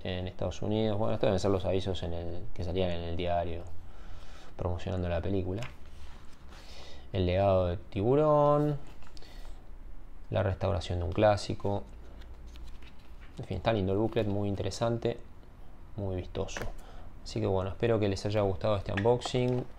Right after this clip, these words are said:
Por supuesto, los invito como siempre a suscribirse al canal. Todas las semanas subimos videos nuevos con unboxings, reviews y demás de cine. Así que si sos coleccionista y te gusta el cine, te invito a que te suscribas para recibir las notificaciones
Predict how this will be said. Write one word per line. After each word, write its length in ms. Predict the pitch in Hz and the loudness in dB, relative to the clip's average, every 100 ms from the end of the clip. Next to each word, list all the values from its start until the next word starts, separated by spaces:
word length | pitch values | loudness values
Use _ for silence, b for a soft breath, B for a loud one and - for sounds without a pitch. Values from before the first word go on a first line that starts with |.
| B B - | B B -6
Por 100 | 98 | -2
supuesto, 400 | 101 101 107 110 | 0 2 2 4
los 140 | 101 | 2
invito 260 | 95 95 98 | 2 2 2
como 200 | 95 92 | 0 -2
siempre 260 | - 101 95 | -2 -2 0
a 40 | |
suscribirse 500 | 95 - 92 92 - | -2 -2 -2 -2 -4
al 100 | 85 | -4
canal. 540 | 92 98 113 120 120 - B B B B B B - | 0 4 6 8 6 4 B B B B B B 4
Todas 200 | 120 107 | 8 10
las 120 | 101 | 8
semanas 460 | - 98 101 98 - | 2 2 2 0 -2
subimos 680 | - 101 98 98 98 98 - - | -2 2 2 2 0 -2 -6 -2
videos 440 | 101 98 98 90 | 4 6 4 2
nuevos 540 | 98 101 104 104 101 - | 0 2 2 2 2 0
con 140 | 92 | 0
unboxings, 840 | 92 95 98 92 - - 98 98 - | 0 2 2 0 -2 -2 0 -2 -2
reviews 800 | 85 92 95 95 95 95 - - - | 0 2 4 6 4 2 -2 -6 -6
y 80 | - | -2
demás 360 | 90 95 101 98 | -2 0 -2 -2
de 100 | 98 | -2
cine. 340 | - 131 135 | 2 2 2
Así 240 | 110 - 101 | 0 -4 -2
que 220 | 101 107 | -2 -4
si 160 | - 104 | -8 -6
sos 140 | 95 | -6
coleccionista 920 | - 95 - 101 101 - - 98 - - - | -4 -4 -4 -4 -4 -6 -2 -2 -2 -8 -6
y 140 | 101 | -4
te 100 | 101 | -2
gusta 240 | 92 - 98 | -4 -4 -4
el 80 | |
cine, 400 | - 98 95 98 - - - B B B - | -4 -4 -4 -4 -8 -10 -10 B B B -6
te 100 | - | -4
invito 260 | 92 98 98 | -2 0 2
a 60 | |
que 80 | 95 | 2
te 80 | 98 | 0
suscribas 420 | 135 127 143 147 | -2 2 4 4
para 240 | 131 127 110 | 6 6 6
recibir 320 | 101 101 104 | 2 2 2
las 160 | 98 | 0
notificaciones 960 | 92 92 92 95 92 - 98 98 98 | -2 -6 -4 -4 -4 -4 -4 -2 -4